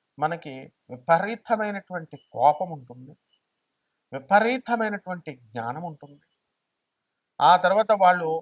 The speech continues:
మిస్టిక్ ప్లానెట్, రహస్యం, మనము, ఆ, రహస్యమిత్రుడు అంటూ ఉంటాం చూసారా,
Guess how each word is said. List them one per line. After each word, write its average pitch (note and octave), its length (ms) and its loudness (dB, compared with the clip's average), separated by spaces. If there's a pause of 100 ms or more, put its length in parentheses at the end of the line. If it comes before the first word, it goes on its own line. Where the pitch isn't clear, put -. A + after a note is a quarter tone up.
(340)
మిస్టిక్ C4+ 400 -10 (100)
ప్లానెట్, E3+ 520 2 (520)
రహస్యం, D3+ 680 -4 (760)
మనము, D3+ 320 -4 (720)
ఆ, C3+ 220 0
రహస్యమిత్రుడు F#3+ 880 0
అంటూ D#3+ 240 0
ఉంటాం C#3+ 360 -8
చూసారా, D3+ 320 -12